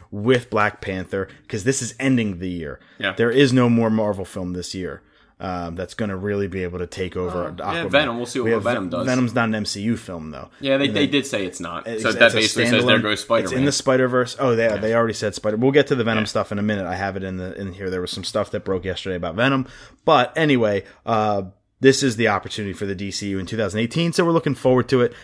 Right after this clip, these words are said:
Speaker 1: We also have a couple movie reviews today. We're gonna start with this one. This is the Teen Titans Go to the Movies review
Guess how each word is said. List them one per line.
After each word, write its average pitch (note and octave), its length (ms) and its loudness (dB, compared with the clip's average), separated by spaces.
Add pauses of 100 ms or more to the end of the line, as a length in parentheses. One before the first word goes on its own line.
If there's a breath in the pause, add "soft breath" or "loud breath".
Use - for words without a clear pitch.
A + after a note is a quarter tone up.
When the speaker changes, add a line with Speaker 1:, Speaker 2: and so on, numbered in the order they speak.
(140 loud breath)
Speaker 1:
We C#3 100 8
also D3 220 6
have C#3+ 160 0
a A#2 180 2
couple D3 300 -2
movie D3 300 4
reviews C3+ 380 2
today. C3 180 2
We're A#2 80 0
gonna A2+ 140 -2
start D#3+ 280 2
with A#2+ 140 0
this C3 240 2
one. B2+ 180 2 (220 loud breath)
This A#3 140 0
is D#3+ 80 -4
the C3 80 2
Teen G#3 340 4
Titans E3+ 460 2
Go E3 240 6
to F#3 80 4
the D#3+ 80 0
Movies D#3 480 0
review G2 400 -2